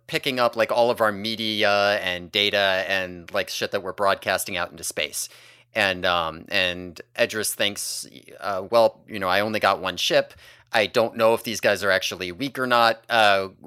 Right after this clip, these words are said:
we gotta figure out what is going on so we don't fuck this up, right? So we gotta be stealthy about this."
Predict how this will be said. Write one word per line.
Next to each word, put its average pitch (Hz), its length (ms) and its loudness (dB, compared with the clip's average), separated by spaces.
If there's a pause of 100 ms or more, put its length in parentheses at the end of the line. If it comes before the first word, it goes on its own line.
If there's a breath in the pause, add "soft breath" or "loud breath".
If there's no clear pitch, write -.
(140)
we 120 260 -10
gotta 110 340 6
figure 104 360 -2
out 98 240 2
what 104 220 -2
is 95 120 -6
going 95 220 -2
on 90 140 -6
so - 140 -8
we 90 60 -8
don't 90 160 -8
fuck - 220 -6
this - 180 -10
up, 80 240 -6 (100)
right? 82 280 -4 (100)
So 90 560 -2 (220)
we 104 140 -16
gotta 107 160 4
be 98 100 -10
stealthy 98 380 -2
about 82 260 -4
this." 82 280 -10